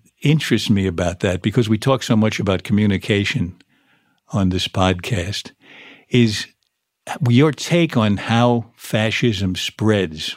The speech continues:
when it's, when it does spread. I mean, we seem to go through these periods where everything spreads, it, one, or one, one philosophy will spread across the world. You, I think you talk about in your book how, um, after the fall of the Berlin Wall,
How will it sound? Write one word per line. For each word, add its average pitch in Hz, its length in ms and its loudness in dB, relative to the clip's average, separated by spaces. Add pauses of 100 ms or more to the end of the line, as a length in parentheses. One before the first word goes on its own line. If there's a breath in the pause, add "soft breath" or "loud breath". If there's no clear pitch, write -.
when 101 220 0
it's, 92 300 -6
when 104 200 2
it 87 180 -2
does 98 280 2
spread. 90 540 -2
I 98 40 0
mean, 110 160 4
we 117 100 4
seem 180 240 2
to 127 80 4
go 113 180 2
through 110 260 -2
these 98 240 -2
periods 98 540 0
where 95 280 0 (800 loud breath)
everything 123 540 0
spreads, - 580 -4
it, 107 400 -4
one, 117 220 2
or 107 180 2
one, 117 440 4 (580 loud breath)
one 120 240 4
philosophy 104 760 0
will 92 200 -4
spread 98 600 -2
across 104 480 0
the 98 100 -2
world. 90 400 -2
You, 104 180 2
I 95 80 0
think 107 200 0
you 98 80 2
talk 104 300 0
about 98 240 0
in 95 120 2
your 92 120 0
book 98 320 -4
how, 92 340 -4 (720 loud breath)
um, 92 500 -2 (320)
after 110 300 2
the 95 120 0
fall 107 320 2
of 95 80 0
the 95 80 -4
Berlin 95 540 0
Wall, 92 560 0